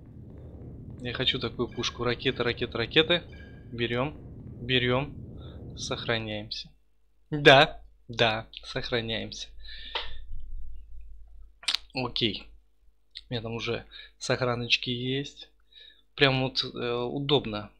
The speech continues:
Не люблю я вот эти вот сейф-статы, короче. Больше нравится играть по, по реальному, короче, как вот было задумано. Так, щит.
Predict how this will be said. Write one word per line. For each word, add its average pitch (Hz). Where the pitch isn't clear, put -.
Не 135
люблю 165
я 107
вот 101
эти -
вот 110
сейф-статы, 143
короче. 104
Больше 117
нравится 113
играть 117
по, 117
по 139
реальному, 117
короче, 101
как 104
вот -
было 110
задумано. 117
Так, 101
щит. -